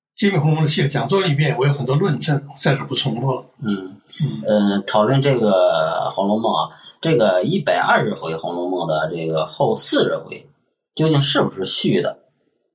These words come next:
Speaker 1: 哎。
Speaker 2: 是不是这个高鹗续的？
Speaker 1: 哎，这个问题问得好，
Speaker 2: 啊。
Speaker 1: 这是现在一个热门的话题，是吧？
Speaker 2: 啊。
Speaker 1: 那现在有这个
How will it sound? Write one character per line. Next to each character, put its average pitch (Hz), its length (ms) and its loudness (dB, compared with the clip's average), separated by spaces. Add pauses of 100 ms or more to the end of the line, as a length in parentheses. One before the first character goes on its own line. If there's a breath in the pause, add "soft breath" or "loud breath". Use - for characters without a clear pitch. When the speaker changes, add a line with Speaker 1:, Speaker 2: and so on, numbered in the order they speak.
(300)
Speaker 1:
哎。 147 160 4
Speaker 2:
是 285 120 2
不 208 80 2
是 196 180 -2
这 185 100 2
个 139 80 0
高 190 240 2
鹗 339 220 0
续 123 260 -4
的？ - 140 -4
Speaker 1:
哎， 170 160 0
这 190 100 -2
个 175 60 0
问 151 80 2
题 143 60 2
问 139 120 2
得 123 80 -4
好， 120 140 -4
Speaker 2:
啊。 - 60 -4
Speaker 1:
这 170 160 0
是 156 180 0
现 165 200 0
在 147 80 2
一 139 100 2
个 165 60 2
热 160 180 0
门 123 120 -2
的 - 80 -8
话 151 200 0
题， 127 340 -14 (260)
是 165 60 0
吧？ 143 220 2
Speaker 2:
啊。 - 140 -8 (380 loud breath)
Speaker 1:
那 254 100 2
现 294 160 4
在 247 120 4
有 147 180 0
这 180 140 0
个 123 1000 0